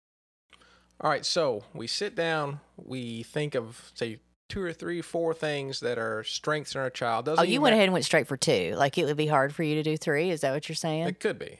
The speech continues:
Speaker 1: I mean,
Speaker 2: <laughs>
Speaker 1: I, I think I, I think I could. But, <laughs> but, so we, we start with a certain number that just whatever we, we come up with when we're sitting down. And now these things may change, they may grow,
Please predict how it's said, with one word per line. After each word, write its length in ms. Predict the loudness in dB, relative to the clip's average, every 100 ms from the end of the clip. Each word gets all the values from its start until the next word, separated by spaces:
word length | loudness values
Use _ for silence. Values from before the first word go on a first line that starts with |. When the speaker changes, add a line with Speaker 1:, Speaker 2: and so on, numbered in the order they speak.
| 2
Speaker 1:
I 180 | 4
mean, 140 | 2 2 2 4 4
Speaker 2:
<laughs> 300 | 0 -18 6
Speaker 1:
I, 260 | 6 6 -4 -2
I 120 | -2
think 200 | -2 -2
I, 120 | -2 -4 _
I 40 | -8
think 120 | -6
I 60 |
could. 320 | -4 -6 -10 -4 4 4 4 2 2 2 0 2 0 4 0 2 0 0 -2 -2 2 0 0 0
But, 160 | 0 2 -4 -4 -6
<laughs> 400 | -6 -4 -4 -4 -12 -12 -20 -14 0
but, 240 | 0 0 -14 -6
so 160 | 0 0
we, 100 | 0
we 140 | -2
start 300 | 0 2 2
with 120 | 2
a 100 | 0
certain 520 | 2 2 4 2 0 -2
number 480 | -2 -2 -2 -4 -8 -10
that 260 | -2 -2 -2
just 160 | -2
whatever 280 | 2 2 2
we, 180 | 0 -2
we 140 | -4
come 220 | -4 -4 -2
up 180 | -2
with 120 | -4 -8 -16 _
when 80 | -8
we're 80 |
sitting 300 | -6 -6 -6
down. 240 | -6 -8 -10 -18 -20 -4
And 80 | -2
now 100 | 0
these 180 | 0
things 280 | 0 -2 -2
may 520 | 0 2 0 -4 -8 -8
change, 520 | -4 -2 -2 -6 -6
they 100 | -4
may 480 | -2 -2 -4 -6 -8
grow, 500 | -4 -2 -2 -4